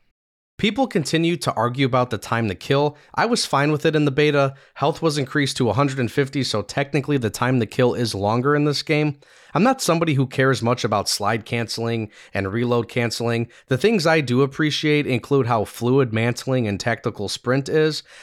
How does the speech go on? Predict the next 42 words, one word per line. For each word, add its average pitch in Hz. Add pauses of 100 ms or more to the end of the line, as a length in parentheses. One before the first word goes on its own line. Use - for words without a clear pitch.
(100)
The 101
perk 165
system 156
is 135
also 143
much 131
better 135
in 127
this 131
game. 135 (280)
Thank 135
God 143
all 139
the 131
chosen 123
perks 127
are 120
available 117
from 110
the 87
start 120
of 110
the 110
match 110
and 101
not 110
that 107
weird 120 (220)
M 127
W 120
two 123
perk 123
activation 117
system, 123
which 107
in 98
my 127
opinion 123
was 101
just 110
not 107
needed. 123